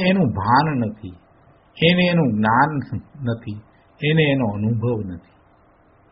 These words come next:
અહીંયા તો અનુભવ સહિતની વાત છે અને માત્ર અનુભવ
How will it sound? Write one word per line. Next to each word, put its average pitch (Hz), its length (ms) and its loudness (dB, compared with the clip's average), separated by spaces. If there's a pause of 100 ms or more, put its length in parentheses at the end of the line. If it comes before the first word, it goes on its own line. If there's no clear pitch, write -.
(240)
અહીંયા 175 420 6
તો 180 80 2 (120)
અનુભવ 151 460 6
સહિતની 160 520 2
વાત 135 240 4
છે 160 140 -6 (680)
અને 156 120 -6
માત્ર 131 400 2
અનુભવ 156 480 4